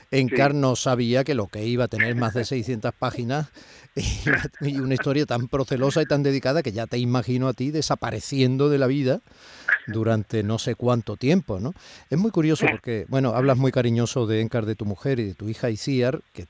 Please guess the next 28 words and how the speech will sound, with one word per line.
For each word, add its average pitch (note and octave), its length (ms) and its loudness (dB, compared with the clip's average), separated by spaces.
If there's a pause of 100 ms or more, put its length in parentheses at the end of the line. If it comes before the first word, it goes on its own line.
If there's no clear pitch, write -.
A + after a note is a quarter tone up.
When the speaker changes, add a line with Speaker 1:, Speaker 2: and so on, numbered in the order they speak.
(140)
Speaker 1:
que, - 120 -20
bueno, G#2 240 -14
que F#2 100 -16
Speaker 2:
Sí. - 100 -8
Speaker 1:
fueron A2 220 -2
de A#2 100 0
las G#2+ 160 -2
primeras A2+ 440 -4
lectoras, A2+ 480 -6 (500)
pero B2 200 0
le A2 100 -4
das, F3+ 340 -4 (320)
eh, B2 280 -14
agradecimiento B2 840 -4
a, D3 120 -8
a C3+ 60 -4
tu B2+ 120 -10
cuñado, C3 540 -2
y B2+ 140 -2
eso, - 260 -4
los C#3+ 140 -6
pobres G3+ 280 -2
cuñados, F3 460 0
que D3+ 80 -4
son D#3 160 0
siempre D#3 320 -2
los C#3 160 -2
que C#3 160 -2